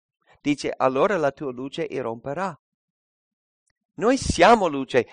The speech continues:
vivete come figli di luce. Ed ecco, uno dei modi principali per come essere figli di luce. Ci sono tanti brani nella Bibbia che ci insegnano ad aiutare chi è nel bisogno,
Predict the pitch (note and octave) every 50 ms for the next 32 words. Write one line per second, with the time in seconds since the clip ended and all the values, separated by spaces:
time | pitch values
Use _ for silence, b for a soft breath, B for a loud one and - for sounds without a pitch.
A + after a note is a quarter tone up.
0 | B B B - G3+ F#3+ - C4 C#4+ D4+ - - C4 - C4 B3+ B3+ C4 A#3 -
1 | - C4 C4+ C#4+ C#4 C#4 C4+ A#3 C4 B3+ A#3+ C4+ C#4+ C#4 C#4 - E3+ B2+ G2 F#2+
2 | _ _ _ _ _ _ _ _ _ _ _ _ _ _ _ - A2+ A2 A2+ A#2
3 | - - A#2 A2+ A2 _ _ _ _ _ _ _ _ - - C3 C3 C3 B2+ A#2
4 | B2 A#2+ A#2+ B2+ C3+ C3 B2 A2 G2+ G2+ G#2 _ _ _ - A#2+ A#2 - - B2
5 | A#2 - - C3+ C3+ C3 A#2 A2 - - A2+ - - B2+ B2 A#2+ A#2 B2+ B2+ -
6 | A#2+ A2+ - - A#2 A2+ A2+ B2 B2+ C#3 C#3 D#3+ D#3 D3 - - F#2+ G2 _ _
7 | _ _ _ _ _ _ _ _ _ _ _ _ _ _ _ _ _ _ _ _
8 | - - - - A#3 G#3+ G3+ _ _ - E3+ E3+ G3 A3 G#3+ _ - E3 C3 C3+
9 | C#3 C#3 C#3 C#3 C#3 C3 C3 B2+ B2+ A2+ B2+ B2 A#2+ G#2+ A#2 A2+ - - C3 B2
10 | A#2+ - C3+ B2 A#2+ A#2 - - E3+ E3 D3+ C#3 B2 A#2 A2 - b b b b
11 | b - C#3+ C#3+ C#3+ C#3 C#3+ D3 C#3 - E3 D#3+ D#3+ D#3+ D#3 D3+ _ _ _ _
12 | _ - - F#3 F3 E3+ - - - C#3+ D#3 D3+ C#3+ C#3+ C#3 B2+ B2 B2+ A#2+ A2+
13 | A#2+ A#2 A2+ A2 A2 G#2+ G#2 G2+